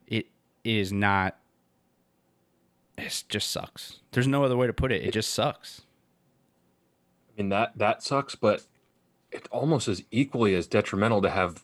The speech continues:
Speaker 2: their two best players now less than a hundred percent
Speaker 1: No
Speaker 2: for
Speaker 1: shot.
Speaker 2: what looks like the rest of the
Speaker 1: I
Speaker 2: series.
Speaker 1: mean, it, it's not equally because he's not playing. He's out. He's been their
Speaker 2: But
Speaker 1: leading
Speaker 2: Butler
Speaker 1: scorer.
Speaker 2: and
Speaker 1: They're, I, I understand. Yeah, Jimmy Butler rolled his ankle and Bam.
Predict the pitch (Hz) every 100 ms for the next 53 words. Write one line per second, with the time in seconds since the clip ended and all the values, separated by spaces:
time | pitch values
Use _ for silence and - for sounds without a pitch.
0 | - 98 95 - 113 98 - - 127 120
1 | 85 90 92 87 82 87 _ _ 104 101
2 | - 104 87 92 92 95 90 101 82 107
3 | 98 92 90 92 98 - 95 85 101 90
4 | 85 101 87 - 110 107 101 95 - _
5 | _ _ _ _ - 117 117 127 135 -
6 | 113 - 98 95 104 - _ - 110 117
7 | 117 123 117 - 110 - - - _ 98
8 | 101 - - _ _ _ _ _ _ _
9 | _ _ 127 135 156 139 131 131 117 113
10 | 127 117 110 - _ - 123 - 131 147
11 | 165 - 127 120 95 104 127 101 87 117
12 | 123 117 113 107 107 101 98 104 101 101
13 | 98 98